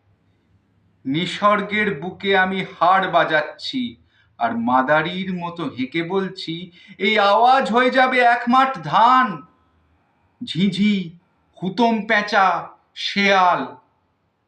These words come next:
আস্থাই আর অন্তরায় রাত ধুনছে। আমি বলছি, "এক মাঠ ধান।" ভিডিওটি দেখবার জন্য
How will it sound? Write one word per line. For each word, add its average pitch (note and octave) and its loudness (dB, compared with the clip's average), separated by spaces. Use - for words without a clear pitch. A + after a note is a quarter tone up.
আস্থাই F#3+ -2
আর E3 2
অন্তরায় F3+ 0
রাত D#3 2
ধুনছে। D3 -10
আমি D3 -4
বলছি, D3 -8
"এক G3+ 2
মাঠ C4+ 4
ধান।" A#3+ 2
ভিডিওটি F#3+ -4
দেখবার C#3+ -2
জন্য F3+ -8